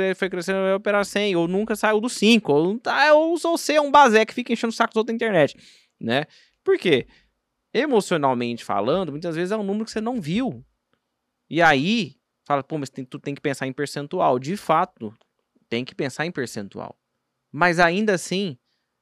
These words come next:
em termos quantitativos, mil reais é mil reais.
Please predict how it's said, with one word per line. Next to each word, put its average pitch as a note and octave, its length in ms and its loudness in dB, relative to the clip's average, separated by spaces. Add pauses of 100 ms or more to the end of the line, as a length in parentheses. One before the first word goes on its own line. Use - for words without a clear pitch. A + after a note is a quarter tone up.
(480)
em D#3+ 80 -10
termos D3+ 320 0
quantitativos, G#3 1040 0 (560)
mil F#3 140 -2
reais F3+ 280 0
é F3+ 60 -4
mil F#3+ 120 -6
reais. F#3+ 360 -8